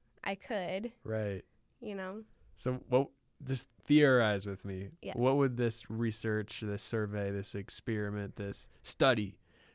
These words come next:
Speaker 2: what would it look like? You know, would you do kids, adults, classmates, um, phones, video games even? I don't know. Like, where would you start?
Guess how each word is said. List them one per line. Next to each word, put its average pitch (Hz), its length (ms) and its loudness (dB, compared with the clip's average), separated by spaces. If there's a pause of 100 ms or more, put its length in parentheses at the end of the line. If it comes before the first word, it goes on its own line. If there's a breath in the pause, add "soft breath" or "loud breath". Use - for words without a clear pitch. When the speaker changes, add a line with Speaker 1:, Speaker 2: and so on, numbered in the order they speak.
(100)
Speaker 2:
what 147 120 0
would 208 100 4
it 220 80 2
look 226 180 2
like? 95 260 -2
You 117 60 -2
know, 117 140 2
would 117 140 0
you 117 80 -2
do 110 200 -2
kids, 143 680 0
adults, 117 600 0
classmates, 113 1040 -2 (560 soft breath)
um, 98 640 -2
phones, 117 800 0 (160)
video 123 260 4
games 113 460 0
even? 110 260 -2
I 104 120 -2
don't 110 140 0
know. 113 200 -2
Like, 95 340 -8
where 113 120 2
would 113 120 0
you 107 60 -4
start? 104 420 -4